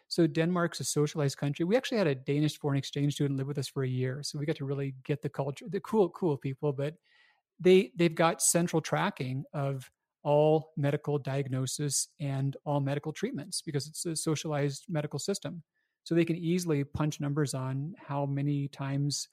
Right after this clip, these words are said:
someone got diagnosed as having Hashimoto's, how many people were prescribed thyroid medications. And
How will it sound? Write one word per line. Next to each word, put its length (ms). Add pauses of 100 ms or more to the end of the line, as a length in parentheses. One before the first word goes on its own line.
(160)
someone 300
got 220
diagnosed 500
as 100
having 280
Hashimoto's, 580
how 60
many 140
people 240
were 140
prescribed 640
thyroid 240
medications. 720 (600)
And 280